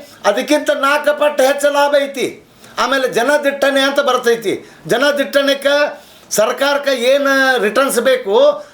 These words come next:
ಜನದಿಟ್ಟಣೆ ಒಳಗೆ ಐದು ಪಟ್ಟು ಹೆಚ್ಚೈತಿ. ಆಮೇಲೆ ಇಂಜಿನಿಯರಿಂಗ್ ಅಂದ್ರೆ, ಇಂಜಿನಿಯರಿಂಗ್ ಅಂದ್ರೆ ಮಾರ್ಗ ನಿರ್ಮಾಣ ಮಾಡುವಾಗ ದೊಡ್ಡ ಸಮುದ್ರ ಇರಬಾರ್ದು, ದೊಡ್ಡ ದೊಡ್ಡ ಗುಡ್ಡ ಇರಬಾರ್ದು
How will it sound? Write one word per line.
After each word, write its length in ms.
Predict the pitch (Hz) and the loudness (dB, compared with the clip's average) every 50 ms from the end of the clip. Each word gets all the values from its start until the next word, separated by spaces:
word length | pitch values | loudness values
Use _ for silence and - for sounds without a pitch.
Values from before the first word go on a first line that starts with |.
| - - | -14 -4
ಜನದಿಟ್ಟಣೆ 680 | - 220 240 277 285 285 269 269 269 262 269 262 277 | -2 0 2 2 2 2 0 -2 0 0 0 2 4
ಒಳಗೆ 380 | 269 262 262 285 285 285 277 - | 2 4 4 4 2 0 0 0
ಐದು 400 | 247 285 311 320 311 311 302 311 | 0 0 2 2 2 2 0 2
ಪಟ್ಟು 240 | 302 302 294 294 254 | 0 -2 0 0 0
ಹೆಚ್ಚೈತಿ. 580 | 254 254 254 - 254 240 226 - 139 107 - - - - - - - - - - - - - - - - - - - - - - - - - - - - - - - - - - | 0 0 0 -2 -4 -4 -4 -6 -10 -12 -14 -16 -20 -20 -20 -20 -20 -20 -20 -20 -20 -20 -20 -18 -16 -16 -16 -16 -16 -16 -16 -16 -16 -14 -14 -14 -14 -14 -14 -12 -12 -8 -4 -2
ಆಮೇಲೆ 280 | 240 262 285 294 285 277 | 0 2 2 2 2 0
ಇಂಜಿನಿಯರಿಂಗ್ 640 | 254 247 226 247 277 294 311 311 311 302 302 285 294 | 0 0 0 0 2 2 2 2 2 2 2 2 2
ಅಂದ್ರೆ, 600 | 285 285 269 262 254 226 233 254 254 - - - - - - | 2 2 2 2 2 2 0 0 -2 -4 -4 -8 -14 -10 -4
ಇಂಜಿನಿಯರಿಂಗ್ 520 | 240 220 233 254 269 302 302 302 285 277 269 | -2 0 2 4 4 4 4 4 2 2 2
ಅಂದ್ರೆ 440 | 254 269 285 302 302 311 175 165 165 | 2 2 2 0 0 -2 -6 -4 -2
ಮಾರ್ಗ 400 | 202 240 269 285 269 226 233 226 160 - - - - - - - - - - - - - 220 | 0 0 0 0 -2 -2 -2 -2 -4 -4 -8 -14 -20 -20 -20 -20 -20 -20 -20 -20 -10 -2 0
ನಿರ್ಮಾಣ 400 | 190 214 233 254 277 294 302 285 | 2 2 2 2 2 2 2 2
ಮಾಡುವಾಗ 380 | 277 277 269 269 269 262 240 | 2 2 2 2 2 2 2
ದೊಡ್ಡ 380 | 269 277 202 262 285 277 285 302 | 0 0 0 0 0 0 0 0
ಸಮುದ್ರ 460 | 277 - 262 269 277 285 285 285 269 | 0 0 0 2 2 2 2 2 2
ಇರಬಾರ್ದು, 760 | 269 269 254 233 269 262 240 214 254 262 277 277 - - - - 175 | 2 2 2 2 0 0 2 2 2 4 4 2 0 -2 -8 -4 -2
ದೊಡ್ಡ 200 | 202 254 240 220 | 0 0 2 0
ದೊಡ್ಡ 140 | 269 262 - | 0 2 0
ಗುಡ್ಡ 300 | - 208 240 262 - - | 0 0 0 -2 0 2
ಇರಬಾರ್ದು 960 | 277 277 269 269 262 269 269 262 254 262 214 247 262 262 269 262 - - - | 2 2 2 0 0 0 0 2 0 0 2 2 4 4 4 4 0 -4 -8